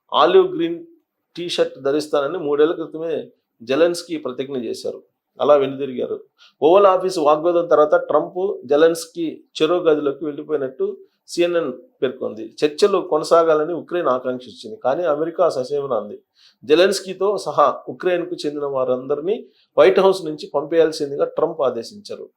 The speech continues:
అని వైట్ హౌస్ వర్గాలను ఉ-, ఉటంకిస్తూ చెప్పుకొచ్చింది. కాసేపటికి జెలెన్స్కీ ఒంటరిగానే తన గదిలో నుంచి బయటకు వచ్చి కారెక్కి వెళ్ళిపోయారు. కేవలం వైట్ హౌస్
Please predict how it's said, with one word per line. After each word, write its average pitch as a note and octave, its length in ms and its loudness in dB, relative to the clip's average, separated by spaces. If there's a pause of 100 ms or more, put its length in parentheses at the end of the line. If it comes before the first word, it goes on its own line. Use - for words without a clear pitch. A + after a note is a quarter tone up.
(440)
అని D#3 420 -2 (320)
వైట్ F3+ 180 4
హౌస్ F3+ 220 0
వర్గాలను C#3+ 680 -2 (460)
ఉ-, B2+ 260 -14
ఉటంకిస్తూ D#3+ 480 -6
చెప్పుకొచ్చింది. A2 800 -12 (800)
కాసేపటికి F#3+ 960 2 (140)
జెలెన్స్కీ F3 720 0 (340)
ఒంటరిగానే F3+ 600 2
తన D#3 220 0
గదిలో D#3 400 2
నుంచి E3 200 -6
బయటకు D3+ 400 0
వచ్చి D3 320 -2
కారెక్కి C#3+ 400 0
వెళ్ళిపోయారు. B2 520 -6 (100)
కేవలం E3+ 400 2
వైట్ D3+ 280 -2
హౌస్ - 480 -2